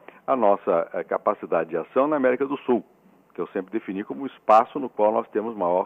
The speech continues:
com-, ca-, possibilidade de, de ter mercados mais, mais, mais garantidos. Ficou difícil,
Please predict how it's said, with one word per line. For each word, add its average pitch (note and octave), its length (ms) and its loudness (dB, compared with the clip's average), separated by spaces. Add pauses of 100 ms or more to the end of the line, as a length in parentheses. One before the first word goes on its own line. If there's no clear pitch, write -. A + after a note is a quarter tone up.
com-, G#2+ 160 -6
ca-, F2+ 380 -8 (200)
possibilidade F#2 840 -2
de, F#2 260 -8 (340)
de D#2+ 200 -14
ter E2+ 240 -4
mercados F2 500 -2
mais, E2+ 320 -4
mais, E2+ 300 -12
mais F2 180 -8
garantidos. F#2 480 -4
Ficou - 240 -2
difícil, - 420 -8